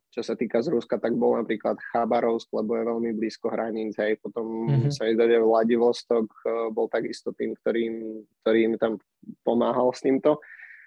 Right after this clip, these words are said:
Speaker 1: No a, ehm, hej, no a proste oni mali ten tým ako nejaký taký farmársky tým pre ten Kunlun Red Star. Hej, a, a Kunlun potom napríklad aj si požičiaval nejakých tým,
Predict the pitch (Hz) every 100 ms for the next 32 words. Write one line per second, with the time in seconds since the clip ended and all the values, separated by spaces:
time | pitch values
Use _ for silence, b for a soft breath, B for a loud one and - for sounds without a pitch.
0 | B - 117 117 - 110 113 117 117 117
1 | b _ - 117 117 117 117 117 117 117
2 | 117 117 _ _ _ _ _ - 127 117
3 | 123 - 131 - 135 131 131 131 135 127
4 | 127 123 120 127 123 123 - 120 117 117
5 | - _ 123 120 120 117 - 120 117 120
6 | 120 - 117 - 120 117 110 117 - 113
7 | - 117 117 113 113 110 - - - -
8 | - 104 101 110 113 113 B B B -
9 | 113 - 123 120 117 117 120 117 113 113
10 | - - 120 123 110 117 117 117 120 117
11 | 113 - 120 113 - 113 110 113 117 117
12 | 117 -